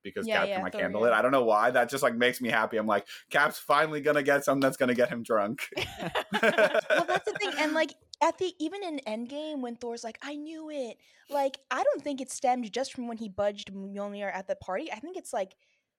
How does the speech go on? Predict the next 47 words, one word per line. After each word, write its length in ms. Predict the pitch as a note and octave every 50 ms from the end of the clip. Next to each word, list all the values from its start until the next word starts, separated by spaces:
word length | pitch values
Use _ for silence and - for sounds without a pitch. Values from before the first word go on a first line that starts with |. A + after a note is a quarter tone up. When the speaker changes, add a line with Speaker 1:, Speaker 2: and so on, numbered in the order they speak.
| _
Speaker 2:
Thor's 400 | - - - C4 C#4 D#4 D#4 C4
always 420 | - - G#3 A3 B3 C4 B3+ A#3 -
thought 280 | - A3 G3+ G3 F#3 -
of 100 | F#3 F#3+
Steve 240 | - - G#3 G3 F#3
Rogers 400 | F3+ F3 F#3 F#3 F#3 F3+ F3+ -
as 180 | - F3+ E3+ -
someone 280 | - G3 F#3+ F#3 F3+
who's, 320 | F#3 - G#3 F#3+ F#3 F3+ F#3
like, 140 | F3 F3
very 260 | F3+ F#3+ F#3 F3+ F3+ F#3
high 180 | F#3+ E3+ F3
and 120 | F3 F3+ F3+
worthy. 260 | F3 F3+ E3+ E3 - _ _ _ _ -
That's 220 | - G3+ A3 - -
why 100 | A#3 G#3+
he 120 | G#3+ G3+
offered 300 | - F#3+ G3+ - A3 G3+
him 140 | - G3 F#3+
that 120 | F3+ E3
alcohol, 420 | D#3 D#3+ F#3 F#3+ - F#3 F3+ F3 F3
you 120 | F#3 F#3
know? 240 | F3+ F3+ F3 F3+ G3
Like, 160 | F#3 F3 F#3 -
I 80 | F3+
feel 240 | F3+ _ - B3+ C4
like 220 | B3+ A#3 G#3+ G3+ _ _ _ _ _ _ _ _ _ _ _ -
Speaker 1:
Mm-hmm. 200 | - A3 G#3+ -
Speaker 2:
Thor, 320 | B3 C4+ D4 D#4+ E4+ F4+ F4 - _ _ _ _ _ _ _ _ _ _ _ _ _ _ _ _ _ _ _ _ _ _ -
I'm, 220 | G#3+ A#3 C4 C4+ _ _ -
Kelly, 240 | - B3 C#4 A#3
we 100 | F#3+ G3
might 100 | A#3+ E4+
have 100 | G4 F4
to 60 | - G3+
explore 300 | F#3+ - - - C4 C#4
this 140 | G#3 G3
because 220 | - G3 - G#3 G3+
I 40 | G3+
feel 160 | - - G#4+ C5+
like 100 | - _
Thor 400 | _ - G#3 G#3 A3+ B3+ C4+ C4
and 200 | - - G#3 G3
Cap's 420 | - - F#3+ F#3 G3+ B3 - -
kind 220 | - - C4 C#4 D4+
of 60 | D4+
relationship, 480 | D#4 D#4 E4 D#4 D#4 D#4 - E4 E4